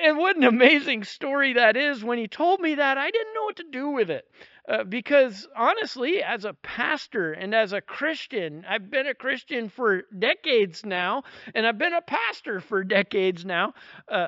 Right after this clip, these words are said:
I've never had anybody come to me and say to me, "Jesus told me to, to, that I needed to come to him." I, I've never, I've never personally had an experience where I heard an audible voice from God. Now, don't get me wrong. I've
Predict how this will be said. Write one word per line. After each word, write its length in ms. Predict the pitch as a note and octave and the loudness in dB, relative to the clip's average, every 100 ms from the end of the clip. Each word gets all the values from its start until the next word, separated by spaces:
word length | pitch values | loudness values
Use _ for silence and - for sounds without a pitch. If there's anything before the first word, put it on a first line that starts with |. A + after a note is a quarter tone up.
| - | 2
I've 240 | D4 A#4+ B4 | 4 4 2
never 280 | A4 G#4+ B3+ | 0 2 2
had 300 | A#3+ D4+ B3+ | 2 2 2
anybody 460 | C#4+ B3 A#3 G#3+ | 0 0 0 0
come 260 | G3+ C#4 D4+ | 0 0 0
to 80 | G#3 | -4
me 180 | F3+ | -2
and 140 | F3+ G3 | -4 -4
say 240 | - F#4 | -2 -2
to 100 | C4+ | -2
me, 360 | F3+ F#3 B3 A#3+ _ C4+ | -2 -2 -4 -6 _ -12
"Jesus 520 | D#3+ C#4+ A#4 A4 A#4 - | -6 -4 -4 0 -2 0
told 280 | A4 G4 G4 | 2 2 2
me 420 | G#4 F#4+ - - _ _ _ _ - | 0 0 0 -6 _ _ _ _ -12
to, 240 | - F#3+ - | -8 -8 -8
to, 160 | - F#3 - | -6 -6 -4
that 120 | E3 | 0
I 80 | E3+ | 0
needed 240 | F3 F#3+ | 0 -4
to 80 | E3+ | -6
come 240 | - B3+ E3+ | -4 -6 -4
to 80 | |
him." 180 | B2+ G#2 - - - | -8 -10 -12 -20 -4
I, 120 | B3 D#4+ | 0 0
I've 260 | E4+ E4+ | -2 -6
never, 340 | F#4+ G#4+ G4+ G#3 - - | -6 -6 -6 -8 -14 -6
I've 140 | C#4 | -2
never 240 | F4+ D#4 D4+ | 0 0 -4
personally 800 | - - - D#4+ - B3+ F3+ E3 | -6 0 0 0 -4 -4 -4 -8
had 300 | D#3 B3 A#3+ | -4 -2 -2
an 80 | A#3+ | -6
experience 880 | - - - A3 A3 F#3+ - - F#3+ | -8 -14 -10 -6 -6 -6 -10 -16 -8
where 180 | G3+ | -2
I 120 | G3 G3+ | -2 -2
heard 260 | A3+ A#3 | -2 -4
an 80 | A3 | -4
audible 400 | G3+ A3 F#3 G#3 | -8 -8 -10 -14
voice 540 | F#3 F#3 A#2+ E3 - - | -10 -8 -8 -10 -20 -14
from 200 | G3 E3+ | -12 -8
God. 320 | E3 E3 D#3+ | -4 -4 -2
Now, 220 | G#3 A3 - - F3 | 0 0 -2 -14 -2
don't 240 | A#3 B3+ | -2 0
get 180 | A3 A#3+ | -6 -6
me 160 | F3 D#3 | -8 -8
wrong. 400 | G#3+ G#4+ G4 - | -6 -8 -8 -4
I've 280 | F#3 F3+ | -2 -2